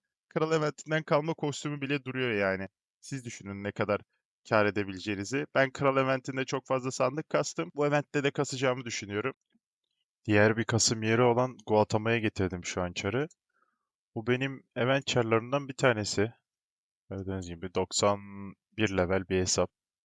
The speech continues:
Şu an sıfır iki geçe başlangıç yazdım. Yalnız videoyu açana kadar bu kadar kastı bile. Yani daha bunu test etmemiştim. İlk testi Guatama'da kasıyor. Gördüğünüz gibi. Doksan level.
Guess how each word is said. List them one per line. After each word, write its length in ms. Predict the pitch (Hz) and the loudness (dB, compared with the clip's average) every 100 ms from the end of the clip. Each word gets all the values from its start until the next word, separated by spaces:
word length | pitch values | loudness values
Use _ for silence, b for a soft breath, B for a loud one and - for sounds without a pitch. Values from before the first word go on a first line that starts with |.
| _ _ _ _ _ _ | _ _ _ _ _ _
Şu 200 | - 120 | -6 -2
an 60 | 123 | -2
sıfır 320 | - - 123 | -4 -2 -2
iki 180 | - 113 | -2 -2
geçe 300 | 123 131 120 | -2 0 2
başlangıç 560 | 120 - 131 147 - | 2 0 -4 -4 0
yazdım. 300 | 139 123 147 | 0 0 -2
Yalnız 260 | 127 127 107 | 0 0 -4
videoyu 320 | 104 139 147 | -4 2 4
açana 340 | 120 - 135 | 4 4 2
kadar 260 | 147 131 143 110 | 2 2 2 -2
bu 60 | |
kadar 280 | - 113 120 | 0 2 2
kastı 420 | - 98 - 107 | 2 2 0 -2
bile. 260 | 98 87 95 _ _ _ _ 90 | -2 -4 -6 _ _ _ _ -6
Yani 280 | 90 90 | -4 0
daha 200 | 98 95 | 4 4
bunu 260 | 92 98 90 | 2 -8 -12
test 340 | - 98 - | -2 0 0
etmemiştim. 460 | 101 92 87 - 92 | -6 -6 -8 -8 -8
İlk 220 | 104 101 - | -8 -8 -2
testi 320 | 87 - 104 | -2 -2 -2
Guatama'da 600 | 104 98 - 113 107 113 | 4 4 4 0 2 0
kasıyor. 460 | - - 87 90 113 _ _ _ _ _ _ | -2 -4 -4 -6 -8 _ _ _ _ _ _
Gördüğünüz 380 | 92 87 90 85 | -8 -6 -8 -8
gibi. 200 | 87 87 127 - _ _ _ _ _ 98 | -10 -12 -16 -20 _ _ _ _ _ -4
Doksan 460 | 95 - 98 90 | -2 0 0 0
level. 240 | 82 85 | -4 -6